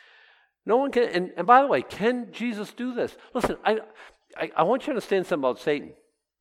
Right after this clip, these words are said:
I want you to understand something about Satan. You, you have to understand this. Chapter eleven of Luke, if you want to turn there, you can, but I'm just gonna read a couple of verses. <sighs> They cut, they said the same thing.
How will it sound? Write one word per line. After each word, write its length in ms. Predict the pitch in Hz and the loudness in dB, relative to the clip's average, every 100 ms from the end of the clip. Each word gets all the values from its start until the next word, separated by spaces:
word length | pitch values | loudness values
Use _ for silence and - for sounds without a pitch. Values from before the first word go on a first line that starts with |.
| _ - | _ -4
I 40 | |
want 120 | 185 | -4
you 80 | 247 | -2
to 40 | |
understand 280 | 220 - 170 | -4 -2 -4
something 260 | - 139 120 | -2 -4 -4
about 120 | 110 | -4
Satan. 400 | - 113 80 78 - | -4 -6 -6 -16 -18
You, 160 | 117 - _ | -16 -16 _
you 120 | 131 127 | -12 -4
have 200 | 185 180 | -2 -2
to 60 | |
understand 460 | 147 110 - 110 98 | -8 -8 -4 -4 -4
this. 140 | 80 - - _ _ _ _ _ _ _ _ - _ - - - - _ _ _ _ | -8 -18 -20 _ _ _ _ _ _ _ _ -20 _ -20 -20 -20 -20 _ _ _ _
Chapter 440 | - 196 208 220 | 4 4 6 4
eleven 420 | 175 156 170 131 | 4 6 6 4
of 140 | 120 107 | -2 -2
Luke, 320 | 135 127 - | -2 -2 -4
if 120 | 107 | -8
you 100 | 113 | -4
want 160 | 123 110 | -2 -2
to 60 | |
turn 160 | 151 131 | -2 -2
there, 100 | 110 | -2
you 140 | 101 | -6
can, 240 | 98 107 104 | -4 -4 -2
but 60 | 131 | -2
I'm 100 | 160 | -4
just 120 | - | -6
gonna 120 | 156 | -4
read 200 | 127 104 | -4 -4
a 20 | |
couple 220 | 120 - | -4 -6
of 80 | 95 | -6
verses. 460 | 98 90 - 80 - _ _ _ _ _ _ _ _ _ _ _ _ _ _ _ _ | -4 -6 -8 -18 -20 _ _ _ _ _ _ _ _ _ _ _ _ _ _ _ _
<sighs> 300 | 131 127 127 | -10 -8 -4
They 120 | 139 156 | -2 -2
cut, 280 | - 196 | 2 2
they 100 | 165 | 4
said 220 | 151 208 165 | 0 0 -2
the 80 | |
same 300 | 156 180 151 | -2 2 2
thing. 400 | - 139 107 87 | 2 2 2 -2